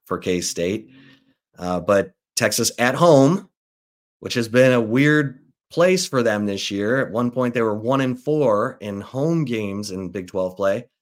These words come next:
They get it done. Dylan Disu leads the way.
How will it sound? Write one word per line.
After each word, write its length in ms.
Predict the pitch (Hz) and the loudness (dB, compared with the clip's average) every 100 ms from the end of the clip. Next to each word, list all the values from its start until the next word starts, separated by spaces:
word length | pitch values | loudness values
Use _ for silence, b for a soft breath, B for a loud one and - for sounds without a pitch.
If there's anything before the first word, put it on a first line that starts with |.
| _ _ _ _ _ _ _ | _ _ _ _ _ _ _
They 160 | 110 135 | -4 0
get 160 | 143 | 2
it 180 | 131 127 | 0 0
done. 320 | 135 127 123 | 0 0 0
Dylan 320 | 120 117 117 | 0 0 -2
Disu 580 | 113 104 110 107 107 104 - _ _ _ - | -4 -6 -4 -4 -4 -6 -14 _ _ _ -14
leads 320 | 101 98 - | -10 -10 -8
the 80 | 92 | -6
way. 300 | 87 80 | -6 -8